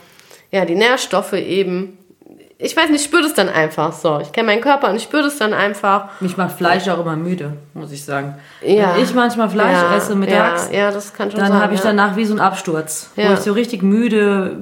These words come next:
Speaker 2: ich meine, das hat ja nochmal andere Gründe, klar,
Speaker 1: Ja,
Speaker 2: körperliche Gründe,
Speaker 1: ja.
Speaker 2: aber das tut mir in dem Moment dann einfach gar nicht gut.
Speaker 1: Ja, ja, ja, ja, sowas kann man halt eben einfach dann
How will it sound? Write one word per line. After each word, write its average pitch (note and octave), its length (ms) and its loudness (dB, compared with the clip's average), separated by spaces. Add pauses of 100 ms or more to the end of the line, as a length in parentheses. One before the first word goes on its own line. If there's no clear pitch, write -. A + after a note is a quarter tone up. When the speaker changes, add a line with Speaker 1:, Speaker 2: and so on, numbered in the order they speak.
(140)
Speaker 2:
ich - 140 -12
meine, G3+ 120 2
das F3+ 60 -4
hat F3+ 80 -4
ja E3+ 60 -8
nochmal E3+ 200 -2
andere B3 260 2
Gründe, B3 340 2
klar, A#3 420 2
Speaker 1:
Ja, G#3+ 140 4
Speaker 2:
körperliche A3+ 340 0
Gründe, A3 220 2
Speaker 1:
ja. G3 120 0 (500)
Speaker 2:
aber F#3 400 2
das F#3 120 -2
tut F#3+ 140 -4
mir G3 60 2
in F3+ 60 0
dem F#3 120 2
Moment F3+ 160 4
dann F3+ 100 0
einfach E3 220 -4
gar D3+ 100 -4
nicht D3 140 -6
gut. G#3+ 200 -2 (360)
Speaker 1:
Ja, F#3+ 340 2
ja, G3 400 2
ja, F#3+ 220 2 (280)
ja, G3 220 -2
sowas F3+ 320 -4
kann G3 140 -4
man F#3 160 0
halt F3+ 180 -2
eben F#3 240 0
einfach F3+ 360 -2
dann F3+ 240 -2